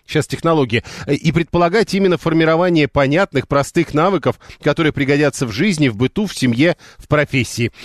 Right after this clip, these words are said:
Вот, э, собственно, это и сегодня уже, кстати,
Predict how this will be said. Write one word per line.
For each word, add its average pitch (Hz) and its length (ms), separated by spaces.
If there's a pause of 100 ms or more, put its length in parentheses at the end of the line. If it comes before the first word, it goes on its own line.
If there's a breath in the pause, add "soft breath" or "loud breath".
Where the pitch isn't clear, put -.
Вот, 175 240
э, 160 280 (100)
собственно, 165 480
это 185 240
и 160 40
сегодня 160 360
уже, 147 180
кстати, 139 380